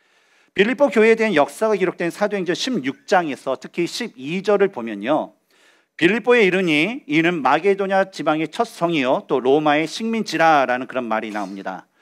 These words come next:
여기서 말하는 그 첫 성이라는 것은요, 하나, 첫 번째, 두 번째, 세 번째라는 그런 순서를 얘기하는 것이 아니라 이 로마 제국에 있어서 이 빌립보가 차지하는 위치가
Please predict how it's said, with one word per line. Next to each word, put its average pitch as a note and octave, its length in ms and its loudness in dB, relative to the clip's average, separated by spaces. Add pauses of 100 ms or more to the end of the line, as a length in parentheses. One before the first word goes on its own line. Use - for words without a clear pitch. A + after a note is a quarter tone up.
(380)
여기서 G#3+ 240 4
말하는 A#3 360 4
그 G3 100 -2
첫 B3+ 160 -2
성이라는 G#3+ 420 0
것은요, D#3 380 0
하나, D3+ 580 2
첫 - 220 -6
번째, F#3 280 -2
두 C3+ 160 -6
번째, D3 240 -2
세 A3 180 -2
번째라는 E3+ 520 0
그런 C#3+ 220 -4 (220)
순서를 A#3 560 -2
얘기하는 C#3+ 400 0
것이 C#3+ 200 -2
아니라 B2+ 400 2 (320)
이 B3+ 200 4
로마 G#3 540 4
제국에 A3+ 520 -2
있어서 F#3+ 300 -4
이 F#3 160 -2
빌립보가 A3+ 680 0
차지하는 A3 480 -4
위치가 D3+ 460 2